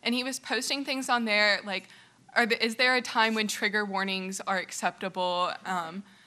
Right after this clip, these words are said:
should we warn people about microaggression?" And he was saying that there were times, and nobody in our club agreed with that. And, um,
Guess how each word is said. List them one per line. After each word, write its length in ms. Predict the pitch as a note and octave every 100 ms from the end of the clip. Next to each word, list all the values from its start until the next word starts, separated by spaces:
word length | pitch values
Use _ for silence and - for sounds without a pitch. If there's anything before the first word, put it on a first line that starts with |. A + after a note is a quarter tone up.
| _ _
should 320 | - - A3+ F#3+
we 140 | A3
warn 320 | G#3 G#3 G#3
people 400 | A3 G#3+ G#3 G3+
about 320 | G3 F#3+ -
microaggression?" 840 | F3+ F#3 - G3+ F#3+ F#3 F3+ G#3 G#3
And 100 | C4
he 160 | - D#4+
was 160 | F4
saying 380 | - C#4+ F4+ D#4+
that 180 | A#3 G#3+
there 160 | A3+
were 180 | A3 A3
times, 460 | A#3 C4 C4+ A3 G3
and 240 | F#3+ F3+ -
nobody 560 | G#3 A3 B3 B3+ B3+ A3+
in 80 |
our 160 | G#3 G3
club 400 | - - A3 G3
agreed 380 | F3+ F#3 G3 F#3+
with 180 | F3 -
that. 220 | E3 -
And, 240 | G3+ F#3 F#3+ - - - -
um, 360 | G3+ E3+ F3+